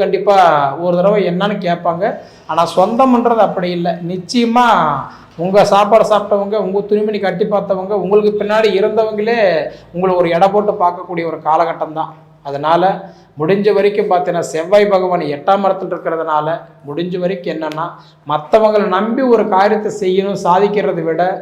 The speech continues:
உங்க சொந்த தைரியத்துல உட்காருங்க, அந்த காரியம் உங்களுக்கு சிறப்பா இருக்கும். சரிங்களா? அடுத்தபடி பார்த்தீங்க அப்படின்னா உங்களுக்கு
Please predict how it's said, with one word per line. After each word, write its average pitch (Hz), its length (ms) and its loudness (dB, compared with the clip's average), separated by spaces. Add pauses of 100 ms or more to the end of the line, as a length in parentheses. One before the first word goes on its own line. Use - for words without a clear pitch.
(280)
உங்க 151 140 -4 (140)
சொந்த 226 460 2 (100)
தைரியத்துல 202 580 2
உட்காருங்க, 175 440 0 (200)
அந்த 147 140 -10 (100)
காரியம் 190 220 2
உங்களுக்கு 165 260 -4
சிறப்பா 151 340 -4
இருக்கும். - 240 -14 (280)
சரிங்களா? 156 340 -2 (600)
அடுத்தபடி 247 460 6
பார்த்தீங்க 208 360 4
அப்படின்னா 196 360 0
உங்களுக்கு 185 380 0